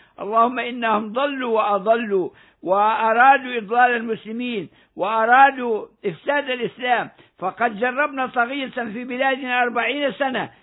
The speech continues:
يعيش في الأرض فسادا ويسفه الإسلام والمسلمين وين-، و-، وينكر على، على المس-، على أهل العلم والدين ويكذبهم ويضلل الناس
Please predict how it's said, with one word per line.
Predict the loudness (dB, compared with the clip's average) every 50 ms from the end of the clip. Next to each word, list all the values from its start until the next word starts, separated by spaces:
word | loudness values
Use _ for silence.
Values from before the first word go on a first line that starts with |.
| _ _
يعيش | -4 -2 -2 -2 -2 -4 -6 -6
في | -8 -8
الأرض | -8 -8 -6 -6 -4 -4 -4 -6 -8
فسادا | -8 -6 -6 -6 -6 -4 -2 0 2 2 2 0 -2 -6 -6 -12 _ _ _ -8
ويسفه | -4 -2 -2 -2 -2 -4 -4 -6 -6 -6 -8 -6 -4 -4 -4
الإسلام | -2 -4 -8 -8 -6 -4 0 2 2 2 2 0
والمسلمين | -4 -4 -4 -4 -6 -8 -8 -10 -10 -8 -8 -6 -6 -6 -6 -4
وين-، | -2 0 0 0 0 -2 -6 -8 -10 -12 -8
و-، | -4 -4 -2 -2 -4 -6 -10 -14 _ _ _ -6
وينكر | -2 -2 -2 -2 -2 -6 -8 -10 -8 -6 -4 -4 -2
على، | -2 -2 -2 -2 -4 -6 -6 -8 -8 -6
على | -4 -4 -4 -4 -4
المس-، | -6 -4 -4 -4 -6 -6 -6
على | -6 -6 -4 -2 -2
أهل | -2 -2 -4 -4 -6
العلم | -8 -6 -6 -8 -8 -8 -4 -2
والدين | 0 0 -2 -2 -6 -6 -6 -4 -4 -6 -8 -12 _ _ _ _ -8
ويكذبهم | -2 0 2 2 2 2 0 0 -2 -2 -4 -4 -4 -4 -4 -4 -6 -6 -6 -6 -4 -2 0 2 2 2 0
ويضلل | -2 -4 -2 -4 -4 -4 -4 -4 -4 -4 -4 -6 -4 -4 -4 -2
الناس | -2 -4 -4 -2 2 2 4 4 2